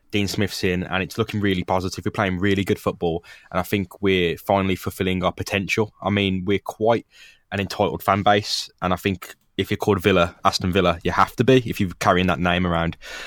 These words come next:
Um, but yeah, we're finally kind of putting our money where our mouth is, so to speak, and, uh, winning some games in style.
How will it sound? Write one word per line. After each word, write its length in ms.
Um, 220
but 160
yeah, 120
we're 60
finally 520
kind 240
of 100
putting 280
our 100
money 200
where 160
our 60
mouth 260
is, 220
so 140
to 100
speak, 280
and, 100
uh, 140
winning 240
some 140
games 320
in 60
style. 380